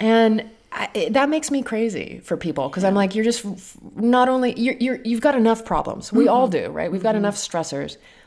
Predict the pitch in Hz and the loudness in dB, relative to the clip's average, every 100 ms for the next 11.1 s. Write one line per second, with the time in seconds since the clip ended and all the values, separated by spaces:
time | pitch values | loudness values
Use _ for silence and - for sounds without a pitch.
0 | - 185 202 214 254 208 196 196 170 165 | -10 0 0 2 0 0 0 0 -2 0
1 | 185 196 185 175 156 160 170 165 170 160 | 0 0 0 -2 -2 -2 -2 -2 -6 -2
2 | 156 156 139 156 143 160 156 - 156 147 | -2 0 -2 -2 -4 -2 -2 -2 -2 -2
3 | 143 156 147 - - 160 156 - - 170 | -2 0 0 -2 -4 -4 -2 -2 2 4
4 | 185 - - - 151 147 - 175 156 139 | 4 0 -4 -8 -2 -2 0 0 0 0
5 | 170 175 143 - _ _ _ _ _ - | 2 2 0 -10 _ _ _ _ _ -6
6 | 277 294 320 208 113 139 185 - - - | -4 -2 -2 -2 -4 -2 -4 -4 -12 -12
7 | - 208 - 190 240 202 156 151 156 143 | -14 -12 -8 -8 -4 -4 -4 -6 -6 -10
8 | - 151 - 143 143 139 175 165 170 - | -8 -10 -8 -4 -4 -4 -8 -8 -8 -8
9 | 170 - - 160 160 - 135 156 - 135 | -10 -10 -6 -6 -6 -8 -10 -10 -8 -8
10 | 151 135 120 - 180 - - - 427 480 | -6 -6 -6 -4 -2 -2 -4 0 2 2